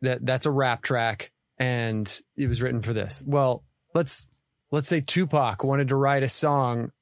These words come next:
write a, a, a, a rap track about Hamilton. Like, that's, okay, I'm sure you probably could,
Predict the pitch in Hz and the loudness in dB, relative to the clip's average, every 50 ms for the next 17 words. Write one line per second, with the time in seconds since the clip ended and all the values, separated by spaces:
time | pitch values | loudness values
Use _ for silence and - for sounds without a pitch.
0 | _ - 135 139 139 135 135 135 131 - - 127 113 - _ - - - 123 117 | _ -2 0 2 2 4 2 2 0 0 -2 -4 -4 -4 _ -10 -4 -2 0 0
1 | 113 113 - - 120 117 113 107 113 - _ _ - 135 131 143 143 143 139 - | 0 0 0 0 0 0 0 -2 -4 -8 _ _ -4 0 2 2 2 2 0 -4
2 | - - - - 139 123 120 117 - - - 135 113 127 123 123 123 120 120 120 | -10 -6 -2 0 2 2 2 0 -2 -2 -4 -2 0 0 2 2 2 2 0 -2
3 | - _ _ _ _ _ _ _ _ _ _ - 117 113 147 156 160 156 135 131 | -4 _ _ _ _ _ _ _ _ _ _ -6 -2 0 2 2 2 2 0 0
4 | - 101 95 95 98 _ _ _ _ _ _ _ _ _ _ _ _ _ _ _ | -2 -6 -6 -8 -12 _ _ _ _ _ _ _ _ _ _ _ _ _ _ _
5 | _ - 139 135 - - - 196 196 208 196 - - - - - - _ _ _ | _ -2 -2 -2 0 0 2 2 2 2 2 0 -2 -4 -4 -6 -10 _ _ _
6 | - - 151 139 156 139 135 135 131 117 - _ _ _ _ _ _ _ _ _ | -4 -2 0 2 2 2 2 2 0 -2 -4 _ _ _ _ _ _ _ _ _
7 | _ _ - 143 135 - - 196 190 180 165 135 180 180 175 170 151 139 147 139 | _ _ 0 0 0 2 2 2 2 2 2 2 2 2 2 2 2 2 0 0
8 | - - 170 175 165 151 143 139 135 127 | 0 0 2 2 4 4 2 2 0 -2